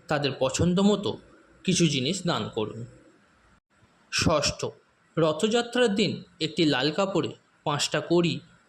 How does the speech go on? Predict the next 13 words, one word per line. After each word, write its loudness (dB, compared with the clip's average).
ও 2
পাঁচটা 0
লবঙ্গ 2
একত্রে -2
বেঁধে 0
যদি 2
সম্ভব 2
হয় 2
জগন্নাথ 0
দেবের -2
চরণে 2
স্পর্শ 0
করে 0